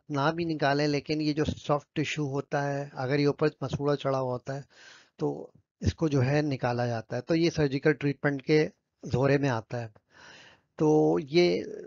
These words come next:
मैंने आप लोगों को बहुत शॉर्ट टर्म, शॉर्ट टाइम के ऊपर इतने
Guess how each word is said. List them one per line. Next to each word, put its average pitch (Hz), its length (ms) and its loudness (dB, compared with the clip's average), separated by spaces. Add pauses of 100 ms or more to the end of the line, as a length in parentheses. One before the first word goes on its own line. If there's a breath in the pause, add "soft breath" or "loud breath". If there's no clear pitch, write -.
(140)
मैंने 156 320 0
आप 147 200 2
लोगों 156 140 -2
को 156 200 -4
बहुत 151 340 -2
शॉर्ट 147 380 0 (1500)
टर्म, 156 340 2
शॉर्ट 156 360 0
टाइम 147 220 0
के 147 100 -2
ऊपर 139 400 0 (920 loud breath)
इतने 160 540 2